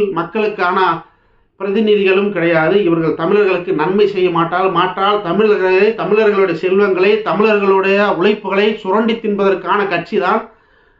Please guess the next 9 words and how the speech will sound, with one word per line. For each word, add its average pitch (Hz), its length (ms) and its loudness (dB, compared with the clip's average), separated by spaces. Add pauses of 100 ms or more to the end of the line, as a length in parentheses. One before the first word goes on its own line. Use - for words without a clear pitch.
(140)
நாம் 170 300 -6
தமிழர் 185 320 0
என்று 165 280 0
சொல்லிக்கொண்டு 160 560 -2 (100)
இந்த 151 140 -2 (120)
வீடியோவை 165 400 0
நிறைவு 151 340 0
செய்கிறேன். 120 340 -10 (1600)
மீண்டும் 185 400 -4